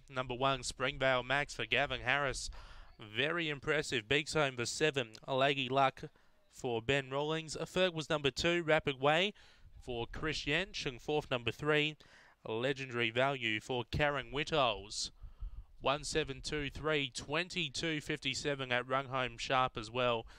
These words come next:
in thirteen ninety-seven. A very impressive time there. And that short price was justified in the end. Twenty-two fifty-seven, one seven two three, your numbers after race number six here at Gawler.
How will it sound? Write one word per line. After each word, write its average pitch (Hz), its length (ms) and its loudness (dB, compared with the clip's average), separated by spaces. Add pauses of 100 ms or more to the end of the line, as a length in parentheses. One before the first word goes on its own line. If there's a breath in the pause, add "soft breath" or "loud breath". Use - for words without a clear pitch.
(320 loud breath)
in 113 220 -2
thirteen 127 640 -2
ninety-seven. 123 880 -2
A 104 80 -6
very 135 400 -2
impressive 127 520 0
time 139 360 0
there. 117 220 4 (540 soft breath)
And 123 200 -4
that 139 180 -2
short 143 380 -4
price 139 360 0
was 123 160 -4
justified 135 760 0
in 135 120 -2
the 127 200 2
end. 110 360 -4 (720 loud breath)
Twenty-two 147 600 -6
fifty-seven, 165 800 0
one 151 180 4
seven 151 380 0
two 175 240 2
three, 175 240 2
your 190 120 0
numbers 190 440 4
after 156 360 6
race 180 360 4
number 196 240 2
six - 500 0
here 190 180 4
at 196 140 0
Gawler. 165 460 4